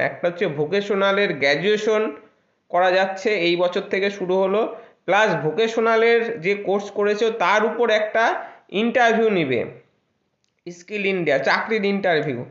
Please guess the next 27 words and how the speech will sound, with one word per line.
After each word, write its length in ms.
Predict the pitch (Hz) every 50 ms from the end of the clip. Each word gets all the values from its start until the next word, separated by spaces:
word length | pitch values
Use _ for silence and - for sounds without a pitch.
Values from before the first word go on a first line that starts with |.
| - - _ _ _ _ _ -
যারা 160 | 170 185 196 -
চাকরি 300 | 180 165 170 - 190 202
করতে 320 | 196 202 202 196 - - 208 202
চাইছো, 460 | 196 185 175 180 175 180 - 214 165 135 123 131 - - - _ _ _ _ _ -
কেউ 100 | 202 196
হয়তো 260 | 196 190 190 190 208 196 170
নার্সিং 540 | 165 160 170 190 196 - - - 233 226 226 220 220 - - _ _ _ _ _ _ _ _ _ _ _ _ _ _ -
পাস 160 | 175 185 202 - -
করে 180 | - 214 202 202
বাড়িতে 320 | 180 175 175 180 - 202 190
বসে 300 | 156 165 196 196 - 233 196
আছো, 300 | 160 143 - - 143 123 113 - - - _ _ _ _ _ _ _ -
তারাও 240 | 147 147 165 185 196 175
যোগাযোগ 360 | 180 185 185 180 180 185 180 180 -
করো। 180 | - 170 170 180
যারা 200 | 170 165 170 175 175
প্যারামেডিক্যাল 680 | - 165 156 165 175 180 185 185 185 190 185 185 190 190
করে 200 | 185 190 185 190 175
বাড়িতে 340 | 170 170 170 170 165 - 170
বসে 300 | 143 131 135 135 - 180 175
আছো, 300 | 175 170 170 - 170 165 170 - - - - - _ _ _ _
কেউ 160 | - 185 185 - -
আইটিআই 480 | 147 156 170 170 165 180 185 185 185 185
এর 180 | 185 180 180 175 185 - - - _ _ _ -
ফিটার, 380 | - 170 170 165 185 175 175 175
ইলেকট্রিশিয়ান, 720 | 170 175 175 170 175 170 170 165 - 175 175 170 165 170 170 170 - - - - - - _ _ -
এইসব 320 | 151 170 165 - 190